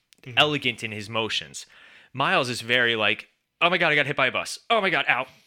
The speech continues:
Speaker 2: Oh, I tripped." Like, he's still, like, hitting things as he swings and stuff like that. So it's, it's a perfect balance for me.
Speaker 1: Yeah.
Speaker 2: But <clears throat> the Spot just wants to be taken seriously by his quote unquote nemesis. And when he accidentally travels, apparently the Spot has his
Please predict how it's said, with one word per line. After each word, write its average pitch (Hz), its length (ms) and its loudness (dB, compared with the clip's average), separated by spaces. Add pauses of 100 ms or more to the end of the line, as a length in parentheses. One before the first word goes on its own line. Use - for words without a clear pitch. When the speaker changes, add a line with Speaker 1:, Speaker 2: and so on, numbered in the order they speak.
Speaker 2:
Oh, 175 80 4
I 131 120 0
tripped." - 260 -4
Like, 139 120 -2
he's 196 140 0
still, 220 160 0
like, 147 180 4
hitting 139 320 0
things 143 280 2
as 127 120 -2
he 139 80 -6
swings 123 480 0
and 117 100 -4
stuff - 200 -6
like 120 160 -6
that. 113 240 2 (480)
So 139 400 0
it's, - 300 -4 (100)
it's 156 120 0
a 160 60 -2
perfect 113 360 -6
balance 78 360 -8
for - 140 -14
me. 62 240 -14
Speaker 1:
Yeah. 110 160 -16 (440)
Speaker 2:
But 120 220 2 (280)
<clears throat> - 260 -20
the 127 80 -8
Spot 196 500 2
just - 220 -2
wants 135 160 -2
to - 40 -18
be 117 60 -6
taken 107 280 -6
seriously 143 400 -6
by 104 180 0
his 110 180 -4
quote 110 200 -6
unquote 104 260 -12
nemesis. 104 680 -8 (420)
And 110 240 -6
when 113 80 -6
he 110 160 -10
accidentally 123 480 2
travels, 117 420 0
apparently 269 380 2
the 170 80 -2
Spot 139 340 0
has 131 180 4
his 110 140 -4